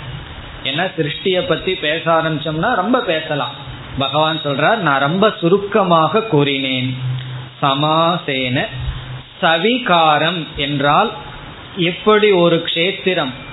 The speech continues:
என்னென்ன விகாரங்களுடன் கூடி உள்ளது என்ற கருத்துடனும், சவிகாரம்னா எதிலிருந்து எது வந்தது என்று ஐந்தாவது ஸ்லோகத்துல சொன்னதை சொல்றார். சவிகாரம், விகாரத்துடனும்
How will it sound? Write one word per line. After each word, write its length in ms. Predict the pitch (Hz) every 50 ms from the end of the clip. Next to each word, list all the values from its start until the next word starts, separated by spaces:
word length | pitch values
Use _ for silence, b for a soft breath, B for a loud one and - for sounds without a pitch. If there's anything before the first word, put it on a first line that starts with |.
| - - 139
என்னென்ன 480 | 147 156 170 185 190 190 180 180 175 165
விகாரங்களுடன் 1160 | 147 135 143 139 165 185 190 190 190 196 196 196 190 190 180 185 185 185 190 185 185 214 233 247
கூடி 300 | - 175 170 165 156 170 175
உள்ளது 480 | 160 143 143 135 135 131 123 143 156 151 127 117 - - - - - - - - - - -
என்ற 300 | 147 147 151 151 143 151 151 147 147 - - - - - -
கருத்துடனும், 880 | - 135 131 147 160 160 - - 160 151 151 143 139 135 151 170 156 131 - - -
சவிகாரம்னா 840 | - 156 143 143 170 175 180 170 156 151 151 151 143 139 147 175 214 196
எதிலிருந்து 640 | 156 156 151 175 170 175 180 180 190 196 196 214 254 214
எது 180 | 160 156 151 202
வந்தது 560 | 196 165 143 143 139 143 135 131 123 147 165 165 147 127 - - - - - - - -
என்று 360 | 135 147 147 143 139 147 196 262 240 - - - - - - - - - - - -
ஐந்தாவது 500 | 139 151 175 190 196 190 180 170 160 165
ஸ்லோகத்துல 500 | 160 - 170 156 151 151 147 - 147 139 131
சொன்னதை 320 | 139 135 139 143 175 214
சொல்றார். 420 | - 151 135 131 135 135 127 120 127 -
சவிகாரம், 840 | - 123 120 135 151 151 - 151 151 147 147 147 147 147 170 220 269 254 - - - - - 120
விகாரத்துடனும் 1200 | 127 131 127 - 160 160 160 160 165 160 160 156 - - - 160 156 160 165 165 180 233 277